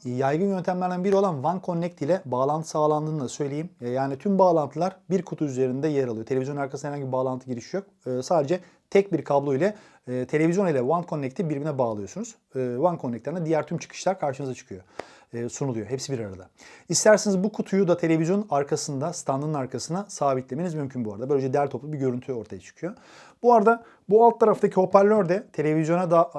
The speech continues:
da dahil değil, e, buna ait değil. Ancak yine Samsung'un bir ürünü. H W A altı yüz elli sound, soundbar oluyor bu. Yanında bir harici subwoofer da var ve üç boyutlu çevresel ses,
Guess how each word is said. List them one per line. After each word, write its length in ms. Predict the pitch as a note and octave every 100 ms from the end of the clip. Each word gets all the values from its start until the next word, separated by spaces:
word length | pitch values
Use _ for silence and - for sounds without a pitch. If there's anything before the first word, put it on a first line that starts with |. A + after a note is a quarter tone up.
| C#3+
da 160 | B2+ A#2
dahil 380 | C3+ C#3+ E3
değil, 280 | D#3+ D#3 E3 - -
e, 420 | A#2+ A#2 A#2 A#2+
buna 140 | C#3+ D3
ait 220 | C3 -
değil. 120 | F3
Ancak 360 | E3 D#3+ F3 F3
yine 220 | F#3 F#3+
Samsung'un 600 | - - G3+ - C3+ A2+
bir 100 | A2
ürünü. 220 | A2+ E3 G#3 _
H 220 | F3 F3+
W 320 | E3+ D#3 G3+ A3
A 80 | D#3+
altı 340 | E3+ D3+ D3+
yüz 80 | D3
elli 140 | F3
sound, 500 | G3+ - D3 D#3 B2+ G#2 -
soundbar 420 | - C#3 C3 G#2+
oluyor 280 | G2 G2+ G#2
bu. 120 | F#3 - - - - -
Yanında 400 | F3 G3+ G#3+ G3
bir 140 | G#3
harici 440 | - D#3 D#3+ F3+
subwoofer 600 | G3+ F#3 E3 G3 G#3 E3
da 140 | A2 G#2+ _ -
var 280 | C3 F#3+ -
ve 100 | D3+
üç 280 | D#3+ G3+ -
boyutlu 280 | E3+ D#3+ D#3+
çevresel 480 | - D3+ D#3 F3+ F3
ses, 360 | F#3 F#3+ -